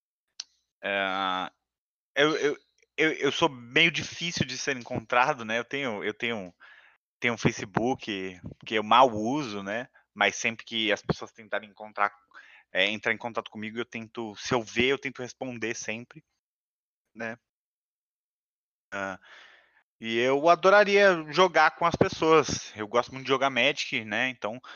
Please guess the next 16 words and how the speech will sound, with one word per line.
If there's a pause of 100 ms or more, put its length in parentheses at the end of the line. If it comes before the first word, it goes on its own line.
(280)
se
você
me
vê
em
algum
evento,
em
algum
lugar,
pode
falar
comigo, (400)
né, (140)
eu
adoro,